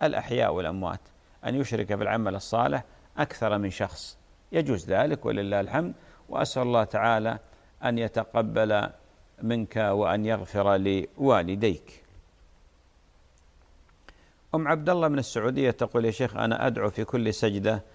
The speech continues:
بعد قول سبحان ربي الأعلى: 'اللهم ارحم، آه، والدي كما ربياني صغيرا'، هل هذا من البر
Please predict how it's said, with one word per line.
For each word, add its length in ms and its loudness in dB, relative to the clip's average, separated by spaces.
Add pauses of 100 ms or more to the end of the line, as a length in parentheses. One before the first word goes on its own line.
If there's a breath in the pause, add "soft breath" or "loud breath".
(220 soft breath)
بعد 300 2
قول 260 2
سبحان 440 -4
ربي 340 0
الأعلى: 380 2
'اللهم 400 0
ارحم، 400 0 (600)
آه، 240 4
والدي 720 2
كما 320 0
ربياني 560 2
صغيرا'، 580 2
هل 180 -2
هذا 300 2
من 180 -2
البر 380 0